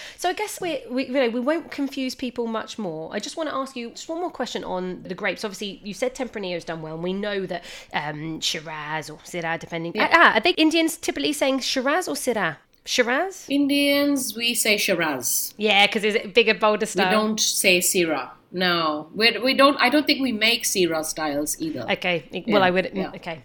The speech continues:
Speaker 1: Bigger, bolder, fruitier style. So there we go. Everyone knows if you're
Speaker 2: Mm.
Speaker 1: gonna get a Shiraz, it's gonna be a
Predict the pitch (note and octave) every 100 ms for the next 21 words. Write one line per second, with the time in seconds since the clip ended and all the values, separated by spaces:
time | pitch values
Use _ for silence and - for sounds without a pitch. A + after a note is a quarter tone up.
0 | _ A3+ A3 G3+ G3+ G3 F#3 - G3 F#3+
1 | F3 - E3+ E3 A3 G#3 G3+ A3 A#3 G#3+
2 | G#3 F3+ A3 A#3 A#3 G#3+ - G3+ G#3 G3
3 | - F#3 F3